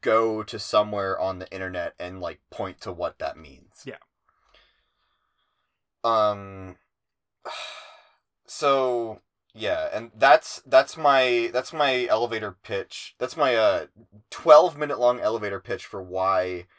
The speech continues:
Speaker 1: Homestuck should be taught in, a-, as
Speaker 2: Yes.
Speaker 1: a college course
Speaker 2: Yes.
Speaker 1: for, for, uh, to develop critical thinking skills about, like, death of the author theory,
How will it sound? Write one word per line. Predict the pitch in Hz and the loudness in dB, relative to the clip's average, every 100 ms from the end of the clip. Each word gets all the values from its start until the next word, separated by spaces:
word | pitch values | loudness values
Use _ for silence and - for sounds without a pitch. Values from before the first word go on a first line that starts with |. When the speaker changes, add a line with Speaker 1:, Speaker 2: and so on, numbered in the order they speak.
| _ _ _ _ _ | _ _ _ _ _
Speaker 1:
Homestuck | 127 120 - - 110 - | -2 -2 -2 0 0 -2
should | 117 101 | -12 -12
be | 104 | -14
taught | - 113 104 104 - _ _ _ _ _ | -6 0 2 2 0 _ _ _ _ _
in, | 113 110 104 101 90 | -8 -8 -8 -8 -4
a-, | 80 87 113 | -4 -4 0
as | |
Speaker 2:
Yes. | 139 131 - | 4 4 4
Speaker 1:
a | |
college | 123 120 117 110 - | 6 6 4 -6 -10
course | - 110 92 | -2 -2 -2
Speaker 2:
Yes. | 135 147 139 110 - - - - _ - | 2 6 6 6 -2 -8 -10 -16 _ -14
Speaker 1:
for, | - - 196 156 139 127 123 - - - - 175 | -10 2 6 6 6 2 -2 -10 -14 -16 -14 -16
for, | - - 147 131 120 - | -8 2 4 4 0 4
uh, | 113 107 101 98 95 92 87 87 92 85 120 135 - | 8 8 8 4 2 -2 -4 -6 -8 -10 -14 -20 -16
to | 135 | -12
develop | 123 135 139 139 | -2 4 4 2
critical | - 143 123 | -4 -4 -4
thinking | 120 120 117 113 | -6 -6 -8 -12
skills | - 110 98 95 | -6 -6 -6 -4
about, | 95 92 90 101 | 2 2 0 -2
like, | 92 92 | -4 0
death | 113 110 | -2 -2
of | 120 | -10
the | 110 104 | -6 0
author | 101 98 110 92 | 2 2 -4 -6
theory, | 90 107 95 87 87 90 | -8 -6 -6 -6 -8 -12